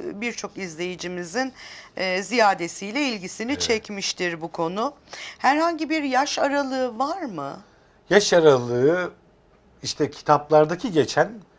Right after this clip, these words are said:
Speaker 2: yaş aralıkları artık biraz indi. Ne demek bu? Kaygı bozukluğu var. Artık erkeklerdeki yanlış ilaç kullanımı, performans kaygısı. Çünkü bu zaman,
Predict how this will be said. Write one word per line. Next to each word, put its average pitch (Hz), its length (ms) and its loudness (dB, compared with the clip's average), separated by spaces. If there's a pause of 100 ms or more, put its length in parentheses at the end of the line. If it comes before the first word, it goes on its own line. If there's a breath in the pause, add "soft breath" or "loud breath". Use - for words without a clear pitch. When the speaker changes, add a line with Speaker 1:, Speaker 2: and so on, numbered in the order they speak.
(120)
Speaker 2:
yaş 160 220 6
aralıkları 147 560 4
artık 131 420 2
biraz 139 240 2
indi. 123 380 -6
Ne 160 120 0
demek 117 360 -4
bu? 185 140 -6 (380 soft breath)
Kaygı 156 440 2
bozukluğu 147 500 -2
var. 117 100 2
Artık 165 360 0
erkeklerdeki 143 1000 0 (360 soft breath)
yanlış 139 440 0
ilaç 135 320 2
kullanımı, 104 580 -6 (220 soft breath)
performans 127 680 2
kaygısı. 131 520 -4 (300 soft breath)
Çünkü 170 460 -6
bu 170 240 -2
zaman, 143 340 2